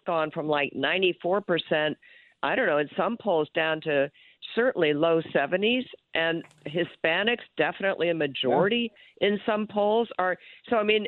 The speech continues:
Speaker 1: it, the Democratic coalition is fractured right now,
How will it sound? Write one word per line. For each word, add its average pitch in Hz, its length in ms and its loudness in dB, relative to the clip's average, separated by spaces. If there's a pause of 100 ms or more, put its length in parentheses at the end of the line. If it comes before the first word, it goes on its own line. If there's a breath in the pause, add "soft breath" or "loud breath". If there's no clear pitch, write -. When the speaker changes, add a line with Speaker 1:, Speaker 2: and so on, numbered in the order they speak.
Speaker 1:
it, 208 240 -2
the 202 80 -2
Democratic 202 680 -2
coalition 180 520 0
is 151 120 0 (120)
fractured 175 600 -2
right 127 260 0
now, 131 360 0